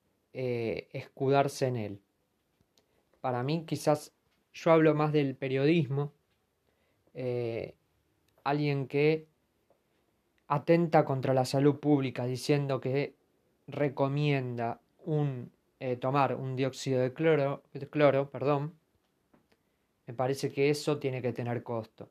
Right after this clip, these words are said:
como tiene que tener costo alguien que siendo periodista,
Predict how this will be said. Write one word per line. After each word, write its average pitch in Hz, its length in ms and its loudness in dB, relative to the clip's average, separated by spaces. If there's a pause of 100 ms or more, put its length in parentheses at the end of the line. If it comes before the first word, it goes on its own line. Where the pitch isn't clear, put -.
(120)
como 113 220 -16
tiene 127 220 -8
que 127 80 -6
tener 123 320 -6
costo 147 500 -2
alguien 127 400 0
que 147 360 -2 (1300)
siendo 135 320 -4
periodista, 143 760 -2